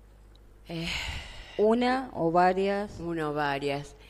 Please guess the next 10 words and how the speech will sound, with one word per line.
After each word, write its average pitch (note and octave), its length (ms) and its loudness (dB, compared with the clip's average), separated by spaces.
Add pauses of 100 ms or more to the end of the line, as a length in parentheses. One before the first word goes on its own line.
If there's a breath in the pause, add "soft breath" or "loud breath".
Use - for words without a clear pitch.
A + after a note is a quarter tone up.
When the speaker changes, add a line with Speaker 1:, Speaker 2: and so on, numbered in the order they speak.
(360 loud breath)
Speaker 2:
¿O F3 100 -4
muchas? F3+ 460 0
Speaker 1:
Eh, E3 840 4 (240)
van C4+ 280 2
saliendo G3+ 440 0
a F#3+ 60 2
la E3 120 0
luz, - 400 -8
van A3 260 2
aflorando, D3+ 800 -6